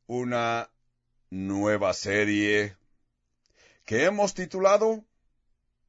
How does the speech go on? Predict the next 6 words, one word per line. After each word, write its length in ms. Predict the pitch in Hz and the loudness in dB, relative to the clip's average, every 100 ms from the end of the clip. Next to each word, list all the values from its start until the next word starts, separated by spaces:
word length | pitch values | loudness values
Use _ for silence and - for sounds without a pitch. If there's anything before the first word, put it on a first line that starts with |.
| _ - | _ -14
Mantened 920 | 90 107 110 101 98 101 101 156 185 | -6 0 0 0 -6 -6 0 0 0
la 240 | 196 185 | -2 -2
calma 640 | 180 139 113 113 113 117 - _ _ _ _ _ _ _ _ _ _ _ _ _ _ _ _ _ _ _ _ | 4 4 4 2 2 -4 -12 _ _ _ _ _ _ _ _ _ _ _ _ _ _ _ _ _ _ _ _
y 260 | 98 104 104 | -10 -6 -2
el 180 | 101 92 | -2 -4
matrimonio. 880 | 90 85 82 90 147 175 85 - | -6 -8 -8 -6 -4 -4 -6 -12